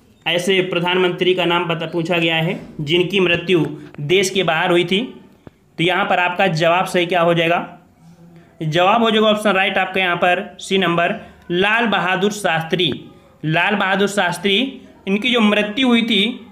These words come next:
वो आपकी हुई थी ग्यारह जनवरी उन्नीस सौ छाछठ को। ठीक है, ग्यारह जनवरी उन्नीस सौ छाछठ को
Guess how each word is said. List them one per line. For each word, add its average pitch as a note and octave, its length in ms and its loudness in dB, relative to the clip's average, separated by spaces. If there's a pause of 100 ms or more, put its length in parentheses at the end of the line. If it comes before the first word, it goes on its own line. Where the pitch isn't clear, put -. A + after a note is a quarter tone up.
(100)
वो F#3+ 100 2
आपकी G#3 240 0
हुई G#3+ 120 4
थी A3 200 0
ग्यारह F#3 480 0
जनवरी F3+ 720 0 (260)
उन्नीस G#3 360 2
सौ A3+ 120 2
छाछठ G3 460 -2
को। D#3 140 0
ठीक F#3 240 -2
है, A3 80 0
ग्यारह F3+ 340 0
जनवरी F#3 600 0 (220)
उन्नीस A3 340 2
सौ C4 120 2
छाछठ G3+ 460 -2
को G3+ 220 2